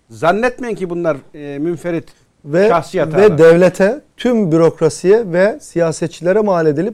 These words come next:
Speaker 2: bunun arkasında da başta
Speaker 1: Zaten
Speaker 2: Cumhurbaşkanımız
Speaker 1: oyun
Speaker 2: olmak
Speaker 1: öyle
Speaker 2: üzere.
Speaker 1: kurulu.
Speaker 2: Çok
Speaker 1: Yani
Speaker 2: doğru.
Speaker 1: onun üzerinden bir,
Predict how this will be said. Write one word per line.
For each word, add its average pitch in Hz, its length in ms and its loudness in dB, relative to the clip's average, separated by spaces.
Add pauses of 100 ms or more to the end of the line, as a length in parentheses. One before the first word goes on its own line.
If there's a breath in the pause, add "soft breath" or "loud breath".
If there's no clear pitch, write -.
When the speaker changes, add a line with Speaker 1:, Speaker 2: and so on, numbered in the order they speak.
(120)
Speaker 2:
bunun 190 180 -2
arkasında 165 600 -4
da 208 180 -4
başta 170 240 -2
Speaker 1:
Zaten 180 140 0
Speaker 2:
Cumhurbaşkanımız 175 540 0
Speaker 1:
oyun 160 240 2
Speaker 2:
olmak 240 100 2
Speaker 1:
öyle - 80 4
Speaker 2:
üzere. 151 120 2
Speaker 1:
kurulu. 123 400 -4
Speaker 2:
Çok - 160 -4
Speaker 1:
Yani 139 160 0
Speaker 2:
doğru. 143 60 -6
Speaker 1:
onun 180 180 0
üzerinden 196 580 0
bir, 208 160 -4